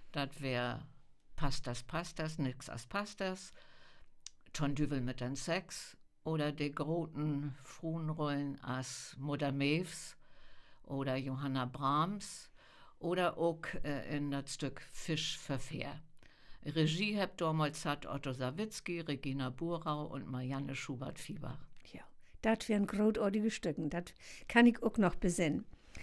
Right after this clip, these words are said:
Speaker 2: Du bist ja aber nur auch in Förstand für ne plattdütsche Volksgil. Wat ist das eigentlich für ein Verein und wo ans hangt wie von der Niederdeutsche Bühne damit zu hob?
Speaker 1: Also, die Plattdeutsche Volksgilde, die ist so wat als die Mutter von der Bühne.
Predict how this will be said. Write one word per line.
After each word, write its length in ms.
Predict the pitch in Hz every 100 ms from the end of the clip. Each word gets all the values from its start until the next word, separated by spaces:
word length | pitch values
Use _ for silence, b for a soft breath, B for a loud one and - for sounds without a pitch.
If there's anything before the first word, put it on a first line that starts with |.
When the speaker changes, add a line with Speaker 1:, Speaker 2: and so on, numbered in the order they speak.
| B B B
Speaker 2:
Du 140 | 254 233
bist 240 | 349 -
ja 120 | 294
aber 200 | 254 269
nur 200 | 262 254
auch 140 | 247 -
in 160 | 214
Förstand 800 | - - 220 208 - 226 247 285
für 180 | - 277
ne 100 | 262
plattdütsche 560 | - 262 254 262 -
Volksgil. 760 | 277 339 330 - - 175 139 147 - B B B B B - -
Wat 200 | 240 277
ist 160 | 285
das 200 | 311 294
eigentlich 360 | 269 262 240 -
für 140 | 247
ein 220 | 226 196 202
Verein 540 | - 202 190 208 233
und 320 | 233 220 220
wo 160 | 247 320
ans 380 | 262 262 - 240
hangt 240 | 233 233
wie 340 | 202 220 262
von 240 | 320 - 269
der 140 | 254
Niederdeutsche 680 | 247 240 233 220 233 - 240
Bühne 240 | 269 254
damit 300 | 247 254 247
zu 180 | 254 247
hob? 340 | 359 - - b b b b
Speaker 1:
Also, 480 | 147 160 175 160 160
die 140 | 156
Plattdeutsche 520 | 156 156 156 156 156 151
Volksgilde, 760 | - 165 196 - - 208 202
die 160 | 185 175
ist 260 | 160 160
so 180 | 170 156
wat 240 | 151 151
als 240 | - 147 -
die 320 | 156 143 147 131
Mutter 480 | 139 165 143 127 113
von 220 | 151 135
der 100 | 139
Bühne. 360 | 160 151 151